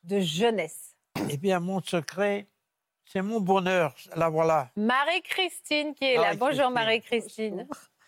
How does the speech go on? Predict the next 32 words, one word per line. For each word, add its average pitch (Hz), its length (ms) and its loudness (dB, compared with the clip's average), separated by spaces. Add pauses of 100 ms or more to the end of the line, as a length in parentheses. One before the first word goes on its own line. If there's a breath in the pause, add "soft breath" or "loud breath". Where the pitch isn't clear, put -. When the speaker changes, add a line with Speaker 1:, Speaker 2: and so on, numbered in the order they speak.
(640 soft breath)
Speaker 2:
Quand 170 160 2
je 160 160 -4
l'ai 190 140 4
connue, 196 580 0 (720)
j'avais 160 340 0
soixante-quatre 170 840 -2
ans. 131 220 -6 (760)
Et 151 200 -4
elle 190 280 -2 (140)
allait 160 240 2
avoir 160 300 0
trente-deux. 160 640 0
J'avais 156 300 -2
le 165 120 -2
double 190 300 -2
de 196 140 0
son 185 220 -2
âge. 156 460 0 (380)
Malheureusement, 180 560 0
vous 190 80 -6
voyez, 190 340 -2
tout 202 220 -10
à 190 80 2
l'heure, 185 180 2
je 165 80 -12
vous 170 140 -4
entendais 160 460 0
bien 190 380 0 (420)
essayer 185 380 -4
de 160 200 -8
régler 160 440 -4
ce - 100 -16